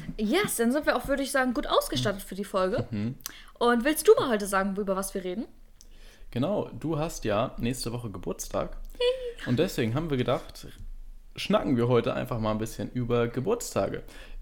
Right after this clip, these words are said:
Speaker 2: Wie liefen die Kindergeburtstage damals ab? Was für Erinnerungen haben wir an Kindergeburtstage überhaupt? Wie sieht es heute aus? Der Wandel,
Speaker 1: Mhm.
Speaker 2: whatever. Alles,
Speaker 1: Mhm.
Speaker 2: was sich um Geburtstage dreht,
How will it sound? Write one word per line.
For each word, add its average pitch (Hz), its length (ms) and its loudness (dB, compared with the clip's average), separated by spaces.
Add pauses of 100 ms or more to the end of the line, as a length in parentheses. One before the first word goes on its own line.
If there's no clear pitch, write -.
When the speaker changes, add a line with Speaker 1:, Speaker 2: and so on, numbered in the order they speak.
Speaker 2:
Wie 202 520 -2 (100)
liefen 156 380 -2
die - 120 -8
Kindergeburtstage 110 1000 0
damals 104 380 2
ab? 113 140 -2
Was 127 180 0
für 135 140 -2
Erinnerungen 127 460 4
haben 127 120 4
wir 117 100 6
an 113 140 4
Kindergeburtstage 120 1000 2
überhaupt? 117 480 0
Wie 107 60 -2
sieht 104 140 -2
es - 140 -8
heute 113 260 -2
aus? 104 280 0
Der 95 160 0
Wandel, 101 340 0
Speaker 1:
Mhm. 104 300 4
Speaker 2:
whatever. 110 640 6
Alles, - 320 6
Speaker 1:
Mhm. 220 160 2
Speaker 2:
was 214 200 4
sich 127 160 -2
um 120 120 2
Geburtstage 107 580 0
dreht, 101 260 0